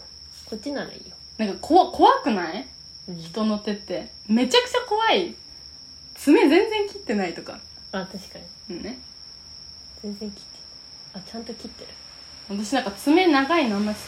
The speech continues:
Speaker 2: きじゃない。
Speaker 1: え、長いよ。あ、なんていうの？なんかさ、これの半分の人がいるじゃん。
Speaker 2: そういうこと？爪、そもそも爪の長さってこと？
Speaker 1: そうそうそう。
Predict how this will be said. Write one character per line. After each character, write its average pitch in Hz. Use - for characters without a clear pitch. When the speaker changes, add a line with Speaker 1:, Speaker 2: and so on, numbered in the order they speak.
Speaker 2:
き 226
じ 196
ゃ 175
な 170
い。 170
Speaker 1:
え、 240
長 220
い 254
よ。 175
あ、 208
な 214
ん 214
て 190
い 160
う 139
の？ -
な 208
ん -
か 190
さ、 180
こ 269
れ 302
の 311
半 294
分 277
の 233
人 202
が 175
い 175
る 165
じ 156
ゃ 127
ん。 -
Speaker 2:
そ 208
う 196
い 185
う 202
こ 214
と？ 214
爪、 320
そ -
も 381
そ 254
も 208
爪 196
の 190
長 196
さ 214
っ 202
て -
こ -
と？ -
Speaker 1:
そ 185
う -
そ -
う -
そ 185
う。 -